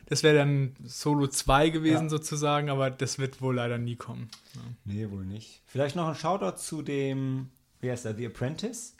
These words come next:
Speaker 2: der, äh, Darth Maul Fanfilm,
Speaker 1: Mhm.
Speaker 2: den's auf, auf YouTube gibt, der sehr geil
Speaker 1: Fand
Speaker 2: gemacht
Speaker 1: ich
Speaker 2: ist.
Speaker 1: auch, ja.
Speaker 2: Den kann man sich auf jeden Fall gucken, wenn man noch Bock hat auf noch mehr Darth Maul.
Speaker 1: Coole Jedi-Kampfszenen.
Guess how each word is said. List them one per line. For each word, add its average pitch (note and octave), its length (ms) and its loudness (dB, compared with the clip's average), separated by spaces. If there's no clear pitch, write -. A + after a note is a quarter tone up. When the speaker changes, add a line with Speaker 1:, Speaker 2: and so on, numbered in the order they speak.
Speaker 2:
der, A#2+ 320 -2
äh, A2 40 -2
Darth B2 260 -2
Maul B2 200 -2
Fanfilm, E3 680 -6
Speaker 1:
Mhm. C3+ 340 -2
Speaker 2:
den's B2+ 340 -8
auf, - 440 -12
auf A#2+ 240 -8
YouTube D3 320 -8
gibt, G3+ 180 -10
der A#2+ 80 -6
sehr A#2 540 -8
geil C3 320 -6
Speaker 1:
Fand B2 80 -4
Speaker 2:
gemacht G#3+ 140 0
Speaker 1:
ich G#3 60 0
Speaker 2:
ist. C#3+ 60 -2
Speaker 1:
auch, B2 240 -4
ja. C3+ 120 -8
Speaker 2:
Den B2 320 -8
kann B2 140 -8
man B2 80 -8
sich B2+ 100 -12
auf A2+ 100 -14
jeden B2 140 -8
Fall C#3 140 -10
gucken, C#3 200 -10
wenn A#2 120 -6
man A2+ 100 -8
noch A2+ 180 -12
Bock - 240 -10
hat - 120 -14
auf - 160 -12
noch A#2+ 180 -8
mehr B2 480 -6
Darth A#2 280 -8
Maul. A#2+ 300 -8
Speaker 1:
Coole E3 240 0
Jedi-Kampfszenen. D3 1300 -4